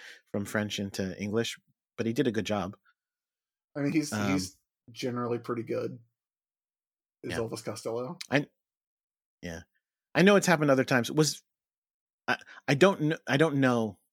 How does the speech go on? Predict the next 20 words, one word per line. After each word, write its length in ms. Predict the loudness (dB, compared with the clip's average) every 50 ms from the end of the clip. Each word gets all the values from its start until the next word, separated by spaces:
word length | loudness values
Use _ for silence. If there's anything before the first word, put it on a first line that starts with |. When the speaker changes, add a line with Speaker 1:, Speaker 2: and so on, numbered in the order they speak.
| _ _ _ _ _ _ _ -4
Speaker 1:
enough 320 | -2 0 0 0 0 -2
about 320 | -2 0 0 -2 -2 -4
the 60 | -6 -4
song 260 | -2 -2 -2 -2 -2
"Despacito" 600 | -2 -2 -4 -4 -6 -4 -2 -2 -2 -2 -2 -4
to 100 | -4 -4
know 140 | -2 -2 -2
if 100 | -2 -2
the 100 | -6 -8
English 260 | -6 -6 -6 -6 -6 -4
version 220 | -4 -4 -4 -4
has 160 | -6 -6 -6 -4
anything 300 | -4 -6 -4 -4 -6 -8
to 60 | -8
do 160 | -6 -4 -4
with 140 | -4 -4 -6
the 80 | -8 -8
non-English 440 | -8 -6 -8 -8 -8 -12 -12 -12 -12
version. 240 | -12 -14 -14 -16 -20 _ _ _ _ _ -18
Speaker 2:
<laughs> 80 | -14